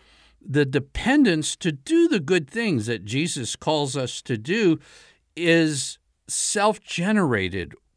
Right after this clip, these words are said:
good works, self-generated, uh, attempts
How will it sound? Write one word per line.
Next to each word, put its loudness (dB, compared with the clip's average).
good 0
works, -8
self-generated, 0
uh, 0
attempts -2